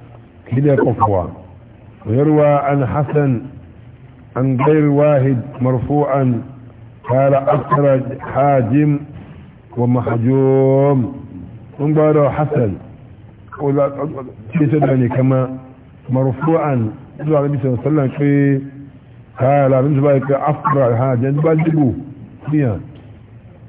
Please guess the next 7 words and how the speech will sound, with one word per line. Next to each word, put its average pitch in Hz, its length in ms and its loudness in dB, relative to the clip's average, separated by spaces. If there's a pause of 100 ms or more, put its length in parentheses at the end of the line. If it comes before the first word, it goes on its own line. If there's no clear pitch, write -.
(840)
yóò 151 180 2 (100)
já 139 160 2
àwẹ̀ 123 220 2
rẹ̀, 110 120 0
àwẹ̀ 120 220 0
ti 117 140 -4
já. 135 140 4